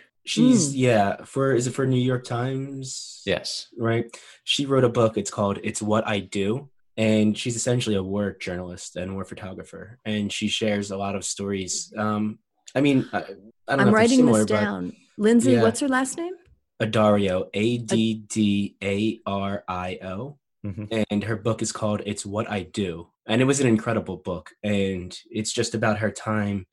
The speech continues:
Speaker 1: being a war photographer, traveling to these war-torn countries. Uh, she does, spends time in Africa. And m-, a majority of her time is in the Middle East because she was a journalist at the height of, you know, tensions between the U S and, and those countries. So it was, it was a really,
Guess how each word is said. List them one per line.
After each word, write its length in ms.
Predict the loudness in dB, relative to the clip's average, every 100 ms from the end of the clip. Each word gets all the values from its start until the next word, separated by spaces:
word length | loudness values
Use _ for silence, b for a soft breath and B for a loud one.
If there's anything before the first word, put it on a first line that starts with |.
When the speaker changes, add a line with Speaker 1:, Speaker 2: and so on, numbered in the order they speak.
| _ _
Speaker 1:
being 180 | 4 6
a 60 | 6
war 200 | 4 2
photographer, 540 | 0 -2 0 0 -2
traveling 600 | -4 0 0 2 2 2
to 560 | 0 -2 0 0 -2 -8 _
these 300 | -6 -6 -4
war-torn 360 | -6 -6 -6 -6
countries. 520 | -6 -8 -8 -8 -8
Uh, 280 | -10 -10 -10 -12
she 140 | -14
does, 180 | -12 -12
spends 260 | -8 -8 -8
time 200 | -10 -12
in 80 | -12
Africa. 600 | -12 -14 -16 -14 -12 -12 -12
And 380 | -10 -8 -10 -14 _ _ -4
m-, 220 | -2 0 0
a 60 |
majority 480 | 0 2 4 4 2
of 100 | 0
her 80 | -6
time 240 | -6 -6
is 120 | -6
in 40 | -6
the 80 | -8
Middle 220 | -6 -6
East 240 | -6 -8
because 300 | -12 -10 -10
she 180 | -8 -10
was 280 | -10 -12 -16 _ _ -16
a 100 | -14
journalist 400 | -8 -8 -8 -10
at 80 | -10
the 60 | -12
height 280 | -8 -10 -8
of, 220 | -10 -12 _ _ -12
you 80 | -8
know, 180 | -8 -12
tensions 360 | -14 -12 -12 -14
between 280 | -14 -12 -10
the 60 |
U 160 | -10 -10
S 240 | -12 -14
and, 180 | -14 -16 -16
and 260 | -14 -14 -16 -16
those 180 | -14
countries. 540 | -10 -10 -8 -10 -10 -10
So 320 | -8 -6 -6 -10 B B 0
it 60 |
was, 100 | 2
it 60 | 2
was 120 | 2
a 60 | 0
really, 500 | 0 2 2 0